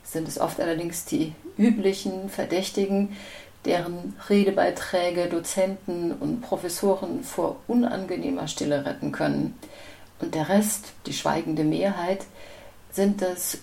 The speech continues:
routiniert lethargische Studierende, die sich darauf verlassen können, dass die anderen schon was sagen werden.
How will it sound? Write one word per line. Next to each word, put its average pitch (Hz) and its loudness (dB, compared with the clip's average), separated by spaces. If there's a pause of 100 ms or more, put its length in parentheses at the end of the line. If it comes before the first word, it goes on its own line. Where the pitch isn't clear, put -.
(160)
routiniert 202 0
lethargische 185 0
Studierende, 190 -2
die 151 -6
sich 147 -4 (100)
darauf - -4
verlassen 160 -4
können, 170 -6
dass 151 -6
die - -6
anderen 165 -2
schon 160 -4
was 151 0
sagen 202 2
werden. 208 0